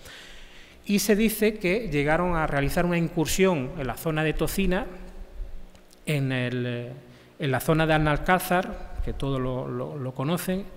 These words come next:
e incluso llegaron a penetrar en la misma Sevilla, quemando el arrabal de Triana.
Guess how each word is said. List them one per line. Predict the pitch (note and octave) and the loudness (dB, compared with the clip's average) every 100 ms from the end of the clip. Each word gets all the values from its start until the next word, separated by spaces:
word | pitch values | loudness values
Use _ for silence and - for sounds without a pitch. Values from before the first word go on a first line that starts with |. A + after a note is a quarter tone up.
| - | -2
e | E3 | 2
incluso | D#3 D#3+ F3+ F3+ G3 | 2 4 2 4 2
llegaron | D#3 C#3+ D#3 E3+ F#3 F3+ | 2 4 4 4 2 0
a | D#3+ D#3 F#3 F#3+ - - | 0 0 0 -4 -10 -2
penetrar | D#3 C#3+ C#3+ - F3 F3+ G#3 | 0 0 0 2 4 4 2
en | D3 | 0
la | C3+ | -2
misma | C#3+ D#3+ D#3+ | 0 2 2
Sevilla, | D3 D3+ D3+ E3+ F3 F#3+ F#3+ - | 2 2 2 2 0 0 -6 -6
quemando | D3 C#3 D3+ F3 E3 E3+ | 0 2 2 2 0 0
el | E3 | 2
arrabal | C#3+ C3 B2+ D3 D#3+ E3 - | 2 2 2 2 2 -4 -6
de | - C#3 | -2 4
Triana. | - C#3 C3 B2+ | 6 6 4 -2